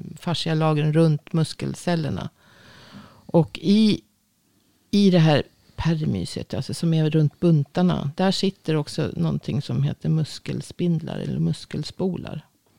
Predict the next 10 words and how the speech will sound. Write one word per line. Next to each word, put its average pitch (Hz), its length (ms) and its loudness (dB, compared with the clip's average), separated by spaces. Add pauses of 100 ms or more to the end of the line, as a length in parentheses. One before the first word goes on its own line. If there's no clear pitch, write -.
(380)
Alltså, 165 480 0
eh, 151 400 0
receptorer 165 760 -2
som 156 300 0 (360)
känner 160 320 2
av 156 200 4
muskelns 147 680 0
spänning. - 600 -2 (1200)
Och 175 160 0
de, 196 460 6